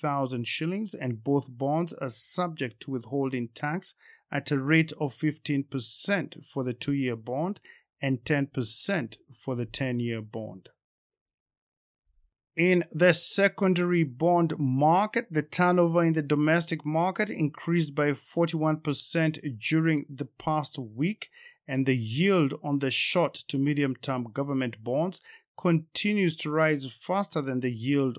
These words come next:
on the longer-term bonds as investors seek higher yields to cushion themselves against the potential for losses given the government debt sustainability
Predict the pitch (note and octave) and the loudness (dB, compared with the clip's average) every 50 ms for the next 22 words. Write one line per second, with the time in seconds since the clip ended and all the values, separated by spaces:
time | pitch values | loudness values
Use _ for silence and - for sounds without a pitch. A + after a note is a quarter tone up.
0 | - C3+ B2+ A#2+ A#2+ A#2 A#2 A#2+ B2+ C3 B2+ B2 A2+ - - A#2+ A2+ A2 G#2+ G#2+ | -6 -6 -6 -4 -2 -4 -2 -2 -2 -2 -2 -4 -6 -8 -6 -6 -6 -6 -6 -4
1 | A2+ B2 C3 D3+ E3+ F3 - - _ - - _ _ _ _ - C#3+ C#3 C3 - | -2 -2 0 0 0 -2 -4 -10 _ -20 -20 _ _ _ _ -4 -4 -4 -4 -2
2 | - E3+ D3+ C3 A#2 A2 B2 D#3+ F3 F#3+ F3+ - - D#3 C3 A#2 - - - - | 0 2 2 2 2 0 2 4 4 4 2 0 -2 -2 -2 -4 -6 -8 -8 -4
3 | - D3+ D3+ - - - - D3+ C#3+ C#3 B2+ A#2+ A#2 A2+ B2+ E3+ G#3+ F#3+ C#3 A#2 | -4 -4 -6 -6 -12 -10 -8 -6 -4 -2 -2 -2 -2 -2 -2 -2 0 0 0 -2
4 | A2 - - - - - _ _ _ - - C#3 - - - - E3 D#3+ D#3+ - | -2 -6 -12 -20 -20 -20 _ _ _ -4 -4 -4 -4 -6 -6 0 2 2 2 2
5 | D3+ C#3+ C3+ C3+ B2+ A#2+ - - D3 D3 C#3+ C#3 B2+ B2 B2+ A2 A2 C3+ C#3 C#3 | 0 0 0 0 -2 -2 -4 -2 -2 0 0 0 -2 -2 -6 -4 -2 -2 0 0
6 | C3 B2 - B2+ - - A2 G#2+ - C#3 C#3 C3+ - - C3 A2+ - - C3 A#2+ | -2 -4 -6 -10 -10 -10 -10 -8 -6 -4 -4 -4 -4 -4 -6 -6 -6 -6 -6 -4
7 | A#2 A2+ A#2+ D3+ F3+ F#3+ - - D3 A#2+ G#2+ A2 - _ - - - _ _ - | -4 -2 -2 -2 -2 -2 -2 -4 -4 -6 -6 -8 -14 _ -20 -20 -20 _ _ -16
8 | A#2 G#2+ - D3 C#3+ C#3 C3+ C3 A#2+ B2 A2 G#2+ - C#3 C#3 C3+ C3+ B2 B2 A#2+ | -8 -2 0 0 2 2 0 0 -2 -4 -6 -4 -4 -2 -2 0 -2 -2 -2 -2
9 | A2+ A2 G#2+ - - B2+ A2+ A2 - C3 B2 A2+ - - - - - C3 A#2+ - | -4 -4 -6 -8 -12 -18 -12 -6 -2 -2 -2 -2 -4 -10 -14 -12 -8 -8 -6 -6
10 | - B2+ A#2 A2+ A2+ G#2+ A2+ A#2+ A#2 A2+ A2+ A2 - A2 A2 A2 | -6 -6 -6 -6 -6 -6 -6 -6 -4 -6 -6 -8 -8 -10 -10 -10